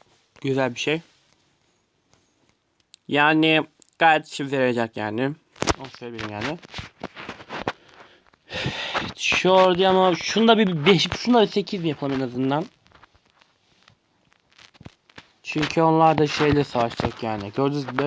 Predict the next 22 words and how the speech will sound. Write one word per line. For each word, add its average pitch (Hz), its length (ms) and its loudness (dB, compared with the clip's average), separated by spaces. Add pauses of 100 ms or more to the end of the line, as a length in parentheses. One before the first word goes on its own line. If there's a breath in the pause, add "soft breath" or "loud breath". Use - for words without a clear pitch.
(140)
valla 143 440 4 (1000)
en 240 220 -8
dürüstteki, 190 640 -6
çünkü 240 300 -4
şöyle 214 220 -4
kötü 202 260 -8
bir, 196 320 -4
kötü 196 240 -6
bir 185 60 -6
şey 208 160 0
var 196 80 4
yani 151 240 -2
çünkü. 208 260 -12 (2500)
Abi 147 460 4
devletimiz 170 680 -2
ilk 233 220 -4
önce 208 180 0
şöyle 226 240 0
kötü 220 260 -6
tarihler 208 420 2
var. 151 140 4
Mesela 170 460 2